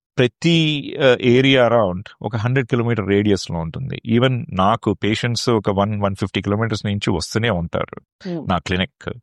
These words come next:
Speaker 1: So, and, uh, హెసిటేట్ అయితే చేయరు వాళ్ళు. So, uh, యాక్సెస్ ఉంది సర్వీసెస్, uh, and as well as, uh, challenges కూడా ఉన్నాయి. Main challenges what I see is recruitment and retention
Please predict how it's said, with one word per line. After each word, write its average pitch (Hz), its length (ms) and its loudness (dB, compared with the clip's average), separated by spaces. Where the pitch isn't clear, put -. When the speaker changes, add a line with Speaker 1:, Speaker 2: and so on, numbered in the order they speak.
Speaker 1:
So, 180 220 2
and, 131 200 -2
uh, 131 280 2
హెసిటేట్ 190 460 2
అయితే 143 180 0
చేయరు 98 240 2
వాళ్ళు. - 400 -8
So, 131 300 4
uh, - 220 -8
యాక్సెస్ 104 460 0
ఉంది 143 180 0
సర్వీసెస్, 135 680 0
uh, 87 460 0
and 117 220 -4
as 101 140 0
well 113 200 4
as, 101 60 -2
uh, 98 380 4
challenges 131 440 2
కూడా 127 180 2
ఉన్నాయి. 123 340 0
Main 104 340 2
challenges 139 560 0
what 104 180 2
I 117 80 0
see 120 380 0
is 107 280 -4
recruitment 131 920 -2
and 202 360 -6
retention - 480 -8